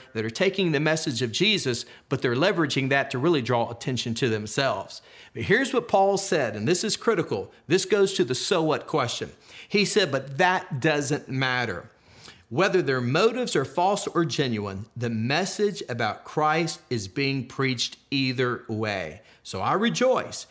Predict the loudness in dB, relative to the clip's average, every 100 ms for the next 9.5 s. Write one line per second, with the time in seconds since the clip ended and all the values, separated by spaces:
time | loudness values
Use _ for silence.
0 | -12 -4 0 0 2 -2 2 2 2 2
1 | 0 0 -2 -2 -2 -2 -4 -2 0 0
2 | 0 -4 -14 -14 -8 -4 2 2 4 0
3 | 0 -4 -8 -14 -4 -2 0 0 -2 -4
4 | -2 0 2 0 -2 0 2 0 -2 0
5 | 0 2 0 -2 0 0 0 0 0 0
6 | 0 0 0 0 -2 -2 -2 -2 0 -2
7 | -8 -8 -8 -6 -8 -4 0 0 0 -2
8 | -8 _ -6 0 2 2 2 -2 -10 -2
9 | 0 2 2 -2